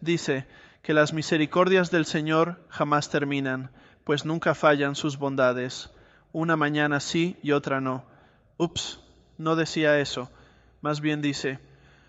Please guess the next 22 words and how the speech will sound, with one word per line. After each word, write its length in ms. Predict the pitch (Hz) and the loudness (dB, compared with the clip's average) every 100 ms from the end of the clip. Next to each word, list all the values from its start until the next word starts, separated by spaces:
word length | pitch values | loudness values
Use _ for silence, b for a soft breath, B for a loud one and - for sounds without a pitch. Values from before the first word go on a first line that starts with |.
| b b | b b
"Sus 280 | - 170 156 | -8 -4 -2
bondades 800 | 156 151 151 165 170 170 165 - - | -2 0 8 8 8 4 -2 -8 -16
son 320 | - 170 160 | -6 -4 -2
nuevas 420 | 160 160 156 151 | 0 2 2 0
cada 300 | - 165 165 | 2 4 4
mañana, 720 | 160 151 151 156 156 151 - b b b 143 | 2 0 0 0 0 -2 -4 b b b 0
grande 420 | 151 160 160 156 | 2 4 4 2
es 140 | 147 | 0
tu 100 | 175 | -4
fidelidad". 880 | - 151 143 139 135 135 131 127 - - _ b b b b b b b | -4 -2 -2 -2 -2 0 0 -2 -14 -20 _ b b b b b b b
Noé 380 | 143 139 156 175 | -6 0 2 0
tiene 320 | - 160 156 | -2 -6 -4
un 80 | 143 | -4
nuevo 240 | 143 143 | -4 -4
comienzo, 580 | 135 127 135 139 - 123 _ _ _ - | -6 -6 -6 -6 -10 -14 _ _ _ -6
pero 180 | 139 | -4
desafortunadamente 1160 | 135 - 135 147 127 147 151 143 143 143 131 123 - _ _ _ _ _ - | -2 -4 -4 -6 -8 -2 -2 0 -4 -6 -8 -10 -14 _ _ _ _ _ -2
algo 300 | 143 135 127 | -2 -2 -6
sale 280 | 143 123 | -4 -4
mal. 320 | 120 120 120 - _ _ _ _ _ | -4 -8 -8 -14 _ _ _ _ _
Miren 300 | 139 156 160 | -6 -4 -4
Génesis 680 | 139 165 151 - 143 143 - | -4 -4 -4 -6 -6 -8 -12